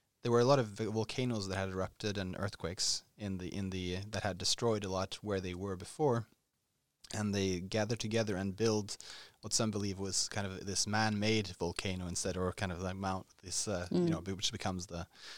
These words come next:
Speaker 1: the pyramids of the sun and the moon.
Speaker 2: Yeah.
Speaker 1: Um, and become, you know, at, uh, after what we know were quite large natural disasters, a relatively unified society.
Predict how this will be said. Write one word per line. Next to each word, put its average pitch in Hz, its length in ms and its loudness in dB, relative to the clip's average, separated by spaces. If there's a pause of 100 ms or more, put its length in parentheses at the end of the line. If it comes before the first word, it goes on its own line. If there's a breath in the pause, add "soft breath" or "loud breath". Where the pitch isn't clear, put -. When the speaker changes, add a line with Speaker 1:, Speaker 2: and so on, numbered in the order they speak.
(120)
Speaker 1:
the - 80 -12
pyramids 98 400 2
of 92 80 -4
the 92 60 -4
sun 98 220 0
and 90 80 0
the 95 120 2
moon. 101 180 0 (760 loud breath)
Speaker 2:
Yeah. 85 220 -2
Speaker 1:
Um, 98 480 6 (320)
and 98 400 2 (540)
become, 120 500 4 (220)
you 113 100 -6
know, 95 260 0 (200)
at, 98 100 -8 (200)
uh, 101 280 0
after 98 540 4 (380)
what 104 180 4 (160)
we 104 60 0
know 117 200 8
were 98 220 6
quite - 560 0
large 107 320 4
natural 98 260 0
disasters, 95 800 0
a 98 80 0
relatively 107 720 2
unified 98 720 -2
society. 104 540 2